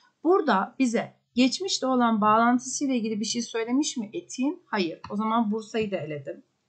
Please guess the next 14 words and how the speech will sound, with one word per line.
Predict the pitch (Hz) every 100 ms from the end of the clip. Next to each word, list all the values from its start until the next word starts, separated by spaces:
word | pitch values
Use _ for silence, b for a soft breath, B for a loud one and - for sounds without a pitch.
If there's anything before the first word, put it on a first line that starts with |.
| _ B B B B -
Olgular | 220 240 262 302 370
temelinde | 320 285 262 247 233
sınanabilecek, | 233 - 233 233 208 202 190 202 214 -
kanıtlanması | - 233 226 247 254 262 269 277
mümkün | 254 247 302 269
bir | 240
açıklama | 226 208 - - 226 214 202
değil, | 240 311 277
gerekli | 208 214 220 269
olanı | 269 247 277 277
arayan | 202 214 220 226 233 202
bir | 202
sorgulama | 196 - 202 185 185 185 175 175
türüdür. | - 170 156 156 143